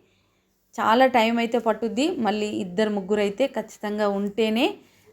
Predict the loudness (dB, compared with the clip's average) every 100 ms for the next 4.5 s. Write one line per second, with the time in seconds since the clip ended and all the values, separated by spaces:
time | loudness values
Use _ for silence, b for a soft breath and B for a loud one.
0 | -10 -6 -2 2 4 2 0 -2 -2 -2
1 | -4 -4 -4 -4 -2 0 0 -2 -2 0
2 | 0 0 0 0 -2 -4 -4 -4 -4 -6
3 | -6 -4 -2 -2 -2 -4 -4 B B B
4 | -6 -4 -2 0 2